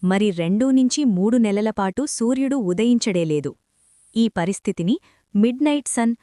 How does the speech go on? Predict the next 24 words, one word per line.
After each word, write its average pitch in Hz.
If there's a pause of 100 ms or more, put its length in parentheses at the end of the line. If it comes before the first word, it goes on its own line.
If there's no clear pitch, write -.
(320)
పోలార్ 277
నైట్ 185 (200)
అని 294
అంటారు. 156 (520)
ఇక్కడ 247
నివసించే 226
ప్రజలు 185 (300)
ఎక్కువగా 285
ఇన్యుట్ 226
తెగకు 202 (100)
చెందినవారు. 156 (520)
చేపల 202
వేట, 170 (260)
సీల్ 294
తిమింగలం 214
వేట, 156 (360)
ఆధునిక 277
కాలంలో 226
మైనింగ్ 214
మరియు 220
టూరిజం, 175 (320)
వీటిపైనే 247
జీవనం 208
సాగిస్తున్నారు. 180